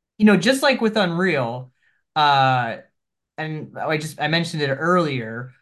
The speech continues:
but there really wasn't, like, a story with Shadow Warrior. So you guys had to come up with,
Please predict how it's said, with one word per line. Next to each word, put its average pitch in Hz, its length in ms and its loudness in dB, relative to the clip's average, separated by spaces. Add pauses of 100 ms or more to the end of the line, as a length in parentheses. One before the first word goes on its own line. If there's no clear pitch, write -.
(120)
but 165 140 -12
there 185 120 2
really 240 340 4
wasn't, 165 420 0
like, 131 180 -4
a 113 60 -12
story 143 760 -2
with 131 180 -8
Shadow 120 300 -4
Warrior. 113 360 -8
So 131 140 -10
you 170 160 2
guys 180 260 4
had 156 120 -4
to 147 60 -6
come 147 240 -6
up 135 240 -2
with, 131 320 -2